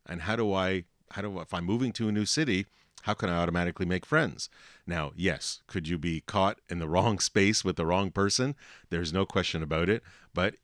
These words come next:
if you have an adventurous type, and I'm sure, and they do some screening, at least that's what the article was saying. They don't just, y-, you know, they don't allow anybody. They do some screening for whatever that's worth, by the way.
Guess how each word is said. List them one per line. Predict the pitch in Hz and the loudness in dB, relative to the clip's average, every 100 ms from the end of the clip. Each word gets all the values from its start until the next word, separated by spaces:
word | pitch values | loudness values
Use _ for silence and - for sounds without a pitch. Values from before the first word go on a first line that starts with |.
| - | -12
if | 85 | -8
you | 87 80 | -6 -2
have | 95 98 | -2 0
an | |
adventurous | 90 80 85 - 87 | -2 -2 -2 -2 -2
type, | 90 95 | 0 0
and | 101 | 0
I'm | 101 98 92 | -4 -4 -4
sure, | - 98 | -2 -2
and | 95 90 | -2 -2
they | 95 | 0
do | 110 | 0
some | 113 104 98 | 2 0 0
screening, | - 87 82 95 | -2 -2 -4 -4
at | 110 | -6
least | 90 - | -6 -6
that's | 90 - | -6 -8
what | 82 | -8
the | 87 | -4
article | 82 82 82 | -4 -6 -8
was | 78 | -8
saying. | - 80 82 85 - - | -8 -8 -8 -12 -16 -10
They | 87 | -4
don't | 85 85 | -4 -2
just, | 90 85 - - _ - | -4 -4 -6 -10 _ -12
y-, | 87 | -10
you | - | -6
know, | 85 85 | -4 -2
they | |
don't | 85 87 | -2 -2
allow | 87 90 | 0 0
anybody. | 82 78 85 | 0 -2 -4
They | 87 | -2
do | 87 | -2
some | - 85 | -4 -4
screening | 78 85 85 | -6 -6 -8
for | - 80 | -6 -6
whatever | 76 85 82 | -2 -2 -2
that's | 69 69 - | -4 -8 -10
worth, | 67 - | -10 -12
by | 69 | -12
the | 69 | -10
way. | 71 92 | -8 -10